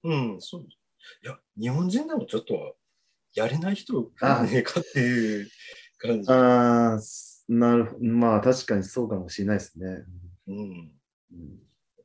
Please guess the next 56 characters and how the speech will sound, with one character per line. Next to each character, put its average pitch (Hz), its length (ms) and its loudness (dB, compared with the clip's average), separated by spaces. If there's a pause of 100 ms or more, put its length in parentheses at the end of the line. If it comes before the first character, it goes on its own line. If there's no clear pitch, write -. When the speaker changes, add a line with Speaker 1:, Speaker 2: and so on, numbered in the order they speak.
(160)
Speaker 2:
ま 110 100 -2
あ、 - 20 4
い 127 60 2
く 117 100 0
ら 101 80 2
ね、 156 180 4
そ 123 100 0
の、 104 120 4
Speaker 1:
素 - 160 -4
晴 226 60 -6
ら - 40 -8
し - 20 -14
い - 40 -18 (340)
な。 98 280 -2
Speaker 2:
え 92 40 -6
ー、 104 80 0
日 135 100 4
本 147 180 4
で、 98 340 2 (140)
ほ 113 80 -4
ら、 85 220 -4 (120)
キ 151 120 0
ャ 135 40 6
リ 113 140 6
ア、 90 280 0 (640)
選 147 200 2
手 127 100 -2
の 104 60 2
キ 139 100 2
ャ 135 40 6
リ 123 80 6
ア 101 40 4
も 95 80 2
積 - 140 -2
ん 123 80 4
で 135 120 8
た 87 340 -2 (640)
Speaker 1:
う 147 140 -4
ん。 104 260 -6
Speaker 2:
時 160 120 -6
期 - 80 -8
も 120 100 4
あ - 40 4
っ - 40 -6
た 135 60 2
わ 104 100 4
け 101 100 -2
で 92 40 -2
す 87 120 -14
よ 80 100 -10
ね。 - 320 -12 (320)
Speaker 1:
そ 139 140 -6
う 117 40 -2
で - 60 -10
す 85 100 -18
ね。 90 160 -10